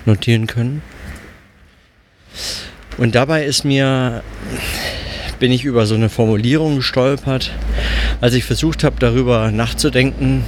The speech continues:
was es eigentlich heißt, von Wahrheit als etwas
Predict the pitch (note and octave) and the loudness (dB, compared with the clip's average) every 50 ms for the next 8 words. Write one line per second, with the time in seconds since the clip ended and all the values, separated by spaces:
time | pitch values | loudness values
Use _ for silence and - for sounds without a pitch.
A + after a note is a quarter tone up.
0 | - A2 A2+ A2 A2 A#2 A2+ A#2 A#2 A#2 A#2 A#2 C3 A#2+ A2+ G#2 - G#2 G#2 G#2+ | 0 2 2 2 2 0 0 0 0 0 2 2 2 2 2 2 0 0 0 2
1 | A#2 B2+ C#3 C3+ - - - - - - - - - - - - - - - - | 2 2 2 0 0 0 0 0 -2 -4 -6 -10 -10 -10 -8 -8 -8 -8 -8 -8
2 | - - - - - - - - - - - - - - - - - - - - | -10 -10 -12 -12 -14 -14 -16 -16 -16 -18 -18 -16 -16 -16 -14 -14 -14 -14 -14 -16
3 | - - - - - - - - - - - - - - - - - - - - | -16 -18 -18 -18 -16 -16 -16 -16 -16 -16 -14 -12 -12 -12 -12 -14 -16 -18 -18 -18
4 | - - - - - - - - - - A#2+ A2+ G#2+ G#2+ A#2 A#2+ C3+ D3 C#3+ C#3 | -18 -16 -16 -16 -16 -14 -14 -4 0 0 2 2 2 2 2 2 2 2 0 0
5 | C3 C3+ C3 - - A2 A2+ G#2 - - - B2 B2+ - - B2+ B2 B2 B2 A2 | 0 0 -2 -2 -2 0 0 0 0 0 0 0 0 2 2 2 2 2 2 2
6 | - - - - | 0 0 -2 -2